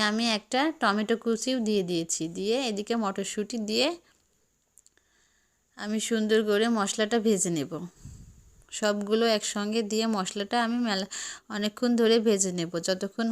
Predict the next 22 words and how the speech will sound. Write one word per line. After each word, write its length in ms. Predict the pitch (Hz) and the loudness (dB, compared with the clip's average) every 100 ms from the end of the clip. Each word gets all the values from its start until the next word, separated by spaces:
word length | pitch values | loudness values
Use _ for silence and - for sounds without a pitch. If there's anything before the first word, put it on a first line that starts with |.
| 214 | -2
মশলাটা 460 | 202 220 214 247 262 - - - - | -2 -2 -2 -2 -4 -8 -18 -18 -6
বেশিক্ষণ 440 | 202 202 226 240 240 233 | -4 -2 -4 -2 -2 2
কষা, 300 | 202 - 220 | 0 2 0
উম, 80 | 220 220 220 208 214 | 0 0 0 0 2
ভাজা 240 | 208 208 202 | 2 2 4
যাবে, 220 | 220 240 269 | 4 4 2
মশলাটা, 460 | 202 - 220 220 254 277 - - - | 0 2 0 0 -2 -4 -10 -16 -8
মানে, 160 | 202 208 214 | -4 -2 2
তরকারিটাও 560 | 208 208 208 208 233 254 240 | 4 4 2 2 2 0 2
খেতে 220 | 208 254 214 | 0 2 2
অনেক 160 | 202 226 226 | 2 0 0
মজা 220 | 185 180 180 | 0 0 0
হবে। 200 | 165 160 156 - _ _ _ _ _ _ _ _ _ _ _ _ _ _ _ _ _ _ _ _ _ _ _ _ _ _ _ _ _ _ _ _ _ _ _ _ 226 214 214 202 | -4 -6 -12 -16 _ _ _ _ _ _ _ _ _ _ _ _ _ _ _ _ _ _ _ _ _ _ _ _ _ _ _ _ _ _ _ _ _ _ _ _ -10 -6 -4 -4
মশলাটা 420 | 196 - 214 226 220 | -4 -2 0 2 0
আমার 180 | 214 226 226 | 2 0 2
ভাজা 220 | 196 208 208 | 2 0 0
হয়ে 160 | 202 202 | 0 0
গেছে, 260 | 220 - 294 370 - - - - - _ - 196 | -2 0 -2 -2 -10 -20 -18 -16 -16 _ -10 -4
এবার 200 | 202 220 220 | -2 0 0
আমি 160 | 247 370 - _ _ _ _ _ _ | 0 -2 -6 _ _ _ _ _ _
ঝোলের 400 | 214 220 220 240 240 | -2 2 4 4 4
পানিটা 340 | 214 208 233 | 2 2 0